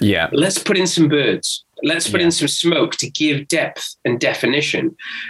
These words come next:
Speaker 2: And he does that a few times in this. And I think that it's, and there's another, like, a blue,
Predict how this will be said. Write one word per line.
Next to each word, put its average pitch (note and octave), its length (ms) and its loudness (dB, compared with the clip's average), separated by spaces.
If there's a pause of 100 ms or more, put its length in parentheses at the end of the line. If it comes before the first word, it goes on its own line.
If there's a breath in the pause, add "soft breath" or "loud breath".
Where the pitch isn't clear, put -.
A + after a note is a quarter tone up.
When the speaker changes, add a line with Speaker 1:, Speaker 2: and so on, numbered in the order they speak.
Speaker 2:
And C#3 120 2
he C#3 60 2
does F#3+ 200 0
that - 180 -2
a - 100 -12
few A3 280 -2
times G#2+ 540 2
in F#2+ 180 2
this. - 420 -4
And C3 140 0
I C3+ 200 0
think - 680 -2
that B2 320 0
it's, - 340 -4 (340 loud breath)
and C#3+ 100 2
there's D#3 160 2
another, F3+ 320 4
like, E3+ 200 2
a C3 100 2
blue, D#3+ 880 4